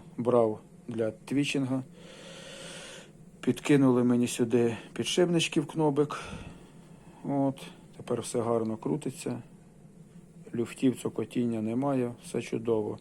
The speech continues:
На дану катушечку намотав я отакий гарний японський шнур.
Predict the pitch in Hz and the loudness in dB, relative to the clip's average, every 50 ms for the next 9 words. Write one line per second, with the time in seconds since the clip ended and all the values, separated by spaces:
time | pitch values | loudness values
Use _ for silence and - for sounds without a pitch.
0 | - - - - - - - - - - - 127 123 147 160 160 156 147 135 - | -14 -18 -18 -18 -16 -16 -18 -18 -8 -4 -2 2 6 6 8 8 6 4 2 0
1 | 131 - - 156 139 - 123 - - - 131 123 127 123 123 123 117 - 143 139 | 0 0 0 -2 -2 -2 -4 -6 -4 -2 0 2 2 2 2 0 0 4 4 6
2 | 131 117 120 117 117 117 117 - - 123 - - 131 120 117 117 120 - - - | 6 6 4 4 4 2 2 0 -4 -8 -4 0 0 2 2 0 -2 -6 -10 -10
3 | - - 117 113 127 127 123 117 113 117 117 113 117 117 - - 120 117 110 - | -6 -2 2 6 8 8 8 6 4 2 2 2 0 0 0 0 0 0 0 -2
4 | - - 117 - - - 175 180 185 185 | -4 -6 -6 -4 0 4 6 6 6 4